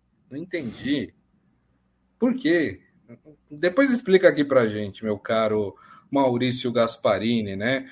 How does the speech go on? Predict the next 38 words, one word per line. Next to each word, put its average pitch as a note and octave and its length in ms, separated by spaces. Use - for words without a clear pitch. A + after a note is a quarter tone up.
O B2 280
Adi C#3+ 180
Armando D3 300
fala, C3 420
"Nunca G3 320
mais E3 200
aquele D#3 300
cara D3+ 260
faz D3+ 220
um C#3+ 80
gol D3+ 160
daquele, C#3+ 480
ele C3 180
deu D3+ 140
um F3 140
balão D#3 380
tão A3 280
pro E3 260
alto F3 380
e D#3 60
deu F3 220
certo, D3+ 460
ela D3+ 160
pingou D#3 420
perto D#3+ 260
do C3+ 160
gol." D3 380
E C#3 120
que A3+ 200
draga F3 500
o E3 60
São D#3 280
Paulo, D#3 300
meu D#3 220
Deus. A#2 320
Então B2 280
vamos G3 240
aqui E3 540